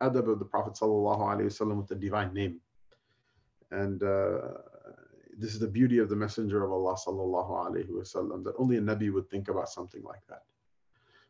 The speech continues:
Generally, syntactically, you know, you would think Muhammadur Rasulullah, that you have the subject and then the predicate, uh, uh, afterward. Uh, and if you write from top to bottom, it would be reasonable if he wrote it the other way around.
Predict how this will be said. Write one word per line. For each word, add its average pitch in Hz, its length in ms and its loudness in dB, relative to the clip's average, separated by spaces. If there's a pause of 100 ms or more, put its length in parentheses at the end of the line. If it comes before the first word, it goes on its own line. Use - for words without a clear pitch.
(180)
Generally, 113 280 4
syntactically, 104 920 0
you 101 120 0
know, 98 80 2
you 98 180 0
would 101 180 0
think 98 200 -2
Muhammadur 104 560 2
Rasulullah, 101 500 4
that 90 140 0
you 95 100 -4
have 95 160 -2
the 92 80 -4
subject 101 480 0
and 95 120 -2
then 92 100 -4
the 90 80 -4
predicate, 101 560 0 (500)
uh, 87 200 -2 (100)
uh, 53 140 -8 (100)
afterward. 98 640 2 (500)
Uh, - 500 -6
and 101 200 -4
if 101 140 -6
you 110 100 0
write 101 240 2
from 92 220 -4
top - 280 -2
to 101 60 0
bottom, 98 460 0 (160)
it - 120 -4
would 107 140 0
be 110 120 4
reasonable 113 580 6
if 104 100 -4
he 104 100 -2
wrote 101 220 4
it 104 140 2
the 98 100 0
other 95 260 0
way 92 80 2
around. 82 380 0